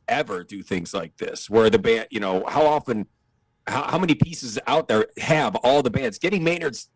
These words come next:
signature just by himself is damn near impossible, according to some people. So, uh, and Tool is one of those bands where their, their fans are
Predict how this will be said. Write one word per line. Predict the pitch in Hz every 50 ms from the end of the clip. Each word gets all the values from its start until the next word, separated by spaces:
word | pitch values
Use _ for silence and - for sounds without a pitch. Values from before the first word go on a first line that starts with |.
| _ _
signature | - - 185 170 160 156 143 - 143
just | 131 - 180 165 -
by | - 170 160
himself | 123 113 104 - - - 196 170 - -
is | 98 95
damn | - 110 104 98
near | 95 92 92
impossible, | 87 - - 92 90 - - - 95 90 87 _ -
according | 107 - - 120 123 107 101
to | 87 -
some | - - 98 85
people. | - - 95 - - 87 90
So, | - - 143 131 123 113 - - - - - _ _ - - _ -
uh, | - -
and | - 196 202 220 175 -
Tool | - 240 277 240 226 220
is | 220 185
one | 165 190 175
of | 170 156
those | 147 131 113
bands | 123 139 131 131 120 110
where | 117 123 120 120
their, | 120 - 123 123 127 127 - _ -
their | 117 117 113
fans | - - 135 127 127 127 123 - - -
are | 107 104 104 104 104 104 101 -